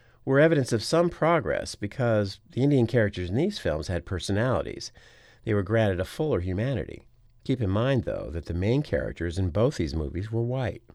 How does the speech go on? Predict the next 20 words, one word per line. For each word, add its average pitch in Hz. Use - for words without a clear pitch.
And 143
finally, 214
there 131
have 156
been 101
some 151
films 80
made 98
by 98
Indians 98
in 78
recent 73
times, 71
like 107
Dance 123
Me 131
Outside 117
and 76
Smoke -
Signals, -